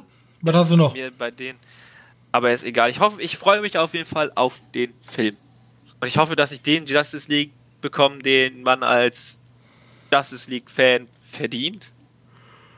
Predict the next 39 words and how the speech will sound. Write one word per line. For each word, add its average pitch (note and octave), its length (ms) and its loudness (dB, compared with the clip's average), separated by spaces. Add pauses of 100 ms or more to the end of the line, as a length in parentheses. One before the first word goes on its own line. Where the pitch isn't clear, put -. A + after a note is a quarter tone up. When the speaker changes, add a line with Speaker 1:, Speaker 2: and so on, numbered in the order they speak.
(280)
Speaker 2:
So B2+ 60 -8
ein - 20 -6
bisschen D3 260 -4
so C3 240 -2
wie C3+ 360 0 (880)
die C3 60 6
Avengers-Fans C#3+ 920 0
haben C3 180 0
ihren D3 280 2
Avengers D#3 440 -2
bekommen. D3+ 540 -2 (840)
Ich - 40 -20
möchte C3 160 -2
jetzt A#2+ 100 0
auch B2 80 6
einen B2 80 -4
vernünftigen A#2+ 440 -6
Justice A#2+ 380 -2
League A2 200 -4
haben. G2+ 220 0 (1200)
Ähm, F3 300 4 (540)
darüber E3+ 280 4
hab D#3 200 2
ich D#3 200 -14
letzte D#3+ 400 -6
Woche F3 180 -4
nicht - 300 -6
gesprochen, D#3 560 -4
obwohl C3 320 -2
ich D3+ 120 0
eigentlich D3+ 220 -2
letzte - 240 -4
Woche E3+ 220 4
das D3+ 160 2
mir C3+ 120 2
aufgeschrieben C#3+ 540 0
hab, C#3 140 2
aber B2 180 4
ich - 200 -4